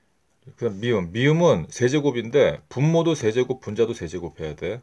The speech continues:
그 분모부터 보자, 분모. Y. 어, 삼 곱하기 삼이네. 삼 곱하기 삼. 아, 구가 되네, 구. 아, 맞고, 그다음에, 아,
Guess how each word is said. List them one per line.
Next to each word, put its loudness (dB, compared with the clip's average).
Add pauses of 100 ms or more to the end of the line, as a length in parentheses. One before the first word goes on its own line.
(120)
그 -10
분모부터 -6
보자, -8
분모. -12
Y. -2 (920)
어, -12
삼 -10
곱하기 -2
삼이네. -6 (380)
삼 -16
곱하기 -14
삼. -12 (440)
아, -14
구가 -2
되네, -4
구. -12
아, -10 (160)
맞고, -16
그다음에, -4 (240)
아, -2